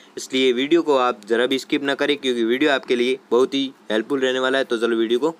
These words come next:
शुरू करते हैं। आपका पहला सवाल है कि भारत नाम की उत्पत्ति का संबंध प्राचीन काल के किस प्रतापी राजा से है? वापस से पढ़ते हैं, ध्यान से पढ़े प्रश्न को, कि भारत नाम की उत्पत्ति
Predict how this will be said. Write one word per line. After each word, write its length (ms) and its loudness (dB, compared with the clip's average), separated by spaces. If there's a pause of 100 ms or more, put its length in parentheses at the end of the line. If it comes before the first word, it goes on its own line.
शुरू 220 0
करते 260 -2
हैं। 260 -6 (800)
आपका 200 -4
पहला 240 0
सवाल 240 0
है 180 -2 (840)
कि 260 0 (320)
भारत 340 -2
नाम 220 0
की 200 0
उत्पत्ति 420 -2 (360)
का 100 0
संबंध 460 -2 (280)
प्राचीन 360 0
काल 280 0
के 260 0 (160)
किस 160 2
प्रतापी 480 -2
राजा 280 0
से 260 -2 (200)
है? 240 0 (600)
वापस 240 -2
से 80 -2
पढ़ते 240 0
हैं, 120 4
ध्यान 220 0
से 120 -2
पढ़े 160 0
प्रश्न 280 -4
को, 160 2
कि 480 -4
भारत 380 0 (300)
नाम 260 -2
की 220 0
उत्पत्ति 400 -4